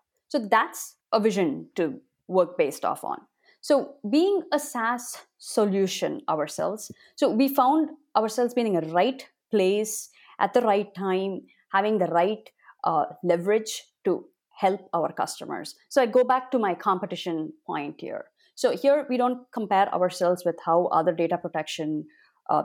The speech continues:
solution providers are playing, because here we are in a unique position of being a saas solution and,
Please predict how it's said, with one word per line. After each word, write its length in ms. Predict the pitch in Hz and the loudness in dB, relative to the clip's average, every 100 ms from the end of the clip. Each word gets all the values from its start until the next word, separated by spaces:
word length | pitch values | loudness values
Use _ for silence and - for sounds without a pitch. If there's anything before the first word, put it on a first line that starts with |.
| - | -2
solution 460 | - 185 165 165 156 | 0 2 2 0 -2
providers 580 | 165 156 151 151 143 | 0 2 2 0 -2
are 80 | - - | -6 0
playing, 380 | 254 233 - 160 | 2 2 -4 -4
because 420 | 170 170 165 165 | 0 2 0 0
here 320 | 180 185 190 | 2 2 2
we 200 | 170 196 | -2 2
are 160 | - 208 | 2 2
in 80 | 208 | 0
a 60 | |
unique 360 | 175 180 190 - | 0 0 0 -2
position 600 | 190 185 - 190 175 175 - | -4 -4 -4 0 0 -2 0
of 400 | 160 160 165 - _ _ _ _ _ _ - - 202 | 2 2 -2 -12 _ _ _ _ _ _ -20 -8 -4
being 300 | 190 214 220 - | 2 2 2 0
a 80 | 190 | -2
saas 340 | - 185 190 | 0 0 0
solution 640 | - 185 180 175 175 165 160 165 | 0 2 2 2 0 -2 -2 -2
and, 280 | 165 165 | 0 -2